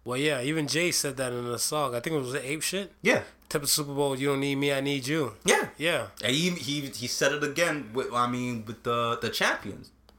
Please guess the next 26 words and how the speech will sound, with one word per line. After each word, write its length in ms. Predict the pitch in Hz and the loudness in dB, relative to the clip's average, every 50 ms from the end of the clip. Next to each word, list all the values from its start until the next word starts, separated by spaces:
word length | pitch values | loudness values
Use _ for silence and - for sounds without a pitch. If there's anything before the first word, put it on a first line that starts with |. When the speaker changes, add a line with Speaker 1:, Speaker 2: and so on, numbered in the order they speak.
| _ - | _ -8
Speaker 1:
Yeah. 300 | 147 170 175 160 127 110 104 - - - - - | -4 -4 -2 -2 -4 -6 -10 -14 -20 -20 -10 -4
Speaker 2:
You 100 | 113 113 | -2 -2
know 80 | 110 | 0
what 60 | 113 113 | 0 -2
I 40 | |
mean? 220 | 113 120 123 123 120 | -2 -2 -2 -4 -4
The, 120 | 120 110 107 | -4 -6 -6
his, 260 | - 101 117 127 - - | -6 -6 -6 -6 -6 -8
his 180 | - 123 113 107 | -8 -8 -8 -4
verse 320 | 104 127 131 127 - - | 0 0 0 0 0 -2
there 140 | - 170 165 | -2 -2 -2
with 180 | 127 113 104 | 0 -2 -2
the 120 | - 104 101 | 0 0 0
whole 160 | 104 104 104 | 0 0 -2
Super 260 | 101 - - 113 110 101 | -2 -4 -4 -8 -8 -6
Bowl, 180 | 101 101 101 | -4 -4 -4
Super 220 | 101 - - - - | -4 -6 -10 -10 -6
Bowl 180 | 113 113 107 | -4 -4 -4
came 220 | 107 - 113 110 104 | -2 -2 -4 -4 -4
calling, 300 | - - 110 107 107 104 | -2 -2 -2 -2 -2 -2
he 80 | 107 110 | -4 -4
s-, 180 | 110 - - - - - - - - _ | -6 -6 -10 -12 -16 -20 -20 -20 -20 _
said, 240 | - - 170 160 190 | -6 -2 0 4 4
"Hell 160 | 214 254 320 | 4 4 4
no. 180 | 240 110 - - - - - | 2 -2 -4 -6 -10 -16 -12
Speaker 1:
Yeah. 180 | 160 185 208 | -10 -10 -10